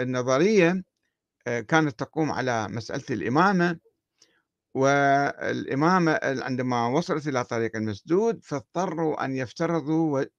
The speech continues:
آه، رجلًا ولدًا ويقولوا هو الإمام، ثم بعد مئة سنة قالوا هو المهدي. في البداية ما كانوا يقولون المهدي، لأن المهدي فكرة عامة كانت عند الشيعة، ما كانت محددة بشخص معين. هذا الشخص اللي ما حد ما يعرفه، شلون يصير مهدي؟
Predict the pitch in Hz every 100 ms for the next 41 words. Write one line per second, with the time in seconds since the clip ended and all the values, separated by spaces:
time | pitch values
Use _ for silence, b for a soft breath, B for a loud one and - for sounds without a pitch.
0 | - 104 104 90 131 147 156 165 156 127
1 | 151 151 202 214 170 156 - 185 190 170
2 | 185 196 131 131 120 113 110 b b b
3 | _ 233 262 247 185 113 156 151 247 185
4 | 202 190 185 165 190 180 160 170 117 113
5 | 110 _ _ 113 120 156 170 196 226 233
6 | 208 147 123 104 87 - - _ _ _
7 | _ _ _ _ 113 113 117 151 190 170
8 | 185 180 - 214 226 147 - 104 104 98
9 | 101 101 95 104 80 98 101 _ _ -
10 | 175 220 226 180 175 170 156 135 127 127
11 | 110 117 98 101 107 104 - b b b
12 | - 175 196 202 180 185 170 165 170 165
13 | 165 185 220 - 117 - 202 196 - 165
14 | 160 147 147